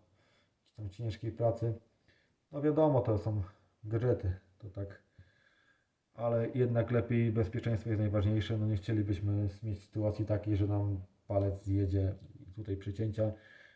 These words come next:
Dość, że będą bolesne, dwa, że będą bardzo krwawić, a trzy, że tutaj mamy nerwy bardzo blisko i bardzo łatwo je przeciąć.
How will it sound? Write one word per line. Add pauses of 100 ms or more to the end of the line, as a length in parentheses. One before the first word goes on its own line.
(500)
Dość,
że
będą
bolesne,
dwa,
że
będą
bardzo
krwawić,
a
trzy,
że
tutaj
mamy
nerwy
bardzo
blisko
i
bardzo (300)
łatwo
je
przeciąć.